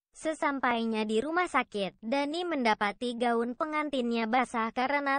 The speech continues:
terkena air ketuban. Keesokan harinya, perempuan asal Raleigh Regis,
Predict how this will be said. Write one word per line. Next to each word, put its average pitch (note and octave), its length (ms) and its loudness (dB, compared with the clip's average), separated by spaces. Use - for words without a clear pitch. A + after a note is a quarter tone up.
terkena A#3 560 0
air E4 80 -2
ketuban. G#3 880 -2
Keesokan F#3+ 560 -4
harinya, G3 720 -2
perempuan C#4 720 0
asal G#3 480 -2
Raleigh D4 480 0
Regis, F3+ 480 -6